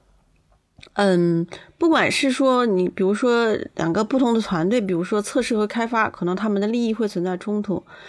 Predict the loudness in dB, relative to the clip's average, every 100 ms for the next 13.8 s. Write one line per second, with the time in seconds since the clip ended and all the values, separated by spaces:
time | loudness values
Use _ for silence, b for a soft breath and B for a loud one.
0 | B -2 0 0 0 0 2 0 0 -2
1 | 0 0 -2 -4 -4 -4 -4 -4 -2 -2
2 | 0 0 2 0 -2 -4 -4 -2 -2 -2
3 | -6 -4 -4 -2 -2 -4 -6 -6 -4 -6
4 | -10 B B B B 0 2 0 0 0
5 | 2 2 0 0 0 0 -2 -2 -2 0
6 | 0 0 0 0 -2 0 0 2 0 0
7 | 0 2 0 -2 -4 -6 -6 -4 -2 -4
8 | -10 B B B -2 2 2 2 0 -4
9 | B B -4 -2 0 0 2 2 4 2
10 | 2 -2 -6 -16 -18 -4 0 2 2 4
11 | 4 4 2 2 0 0 2 4 4 4
12 | 2 2 2 2 0 -2 _ _ -2 0
13 | 0 0 0 0 0 -2 -4